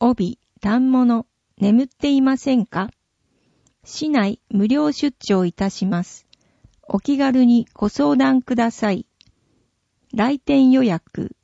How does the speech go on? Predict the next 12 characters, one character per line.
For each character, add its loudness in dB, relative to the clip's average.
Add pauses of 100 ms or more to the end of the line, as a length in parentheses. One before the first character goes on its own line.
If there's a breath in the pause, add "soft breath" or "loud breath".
(520)
零 2
八 -4
零 0 (540)
七 2
八 -4
三 2
六 -4
の -10 (260)
九 -2
九 0
六 -6
六。 -6